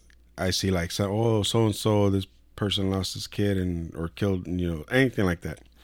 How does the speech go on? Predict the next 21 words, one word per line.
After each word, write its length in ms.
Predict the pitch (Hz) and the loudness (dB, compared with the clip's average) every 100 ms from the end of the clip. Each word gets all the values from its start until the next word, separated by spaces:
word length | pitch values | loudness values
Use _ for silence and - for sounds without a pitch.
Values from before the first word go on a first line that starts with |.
| - - - - - | -20 -20 -20 -20 -2
Talking 200 | 101 98 | 2 4
about, 180 | 95 92 | 4 4
like, 240 | 92 87 | 2 0
"Did 100 | 90 | -2
something 320 | - 123 147 | 0 0 2
happen 380 | 139 151 165 165 | 0 0 0 -2
to 100 | - | -2
the 80 | 156 | -4
kid?" 260 | 151 165 156 | 0 0 2
I'm 120 | 127 | 2
like, 220 | 107 - _ _ - - | 0 -4 _ _ -20 -8
"Take 180 | - 123 | -6 -4
that 120 | 92 | -4
shit 160 | - 78 | -4 -6
off. 240 | 71 - | -8 -8
Like, 180 | 92 95 | 0 2
I 100 | 101 | 4
don't 120 | 117 | 2
wanna 160 | 107 82 | 2 0
watch 240 | 73 - | -4 -10
it." 100 | - | -16